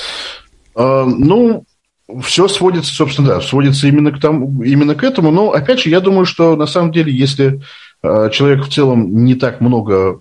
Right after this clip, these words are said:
а, общается, ну, а щас все-таки уже непосредственно по телефону общение происходит не так много. Щас больше все-таки уже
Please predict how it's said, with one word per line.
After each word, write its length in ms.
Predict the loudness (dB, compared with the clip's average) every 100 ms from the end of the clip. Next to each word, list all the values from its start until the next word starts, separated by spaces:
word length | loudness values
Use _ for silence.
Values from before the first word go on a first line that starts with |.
| -6
а, 180 | -2
общается, 500 | -2 2 2 2 -2 -2
ну, 220 | 0 0
а 60 |
щас 160 | 0 -2
все-таки 360 | -2 -6 -2 -2
уже 280 | 0 -2 -4
непосредственно 520 | -4 -2 0 -2 -2 -2
по 160 | -2
телефону 600 | 0 -2 0 -2 -2 -4 _ -20 -18 -18 -20
общение 440 | -8 -6 0 0 2
происходит 440 | 0 0 0 0
не 100 | -2
так 240 | -2 -4 -2
много. 300 | -2 -2 -6
Щас 200 | -6 -6
больше 300 | -4 -4 -4
все-таки 280 | -8 -6 -2
уже 340 | 0 0 -2